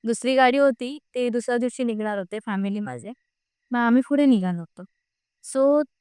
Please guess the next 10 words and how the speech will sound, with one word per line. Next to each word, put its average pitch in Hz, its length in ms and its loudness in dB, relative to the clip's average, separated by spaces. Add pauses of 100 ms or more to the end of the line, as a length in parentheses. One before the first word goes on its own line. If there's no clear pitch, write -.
(280)
तळ्यात 269 420 4
आम्ही 294 220 2
जेव्हा 285 260 2
पोहोचलो, 254 640 -2 (100)
तेव्हा 247 440 -4 (720)
जवळजवळ 247 560 2
बारा 240 320 4
वाजून 254 280 2
गेले 254 200 2
होते. 202 300 -4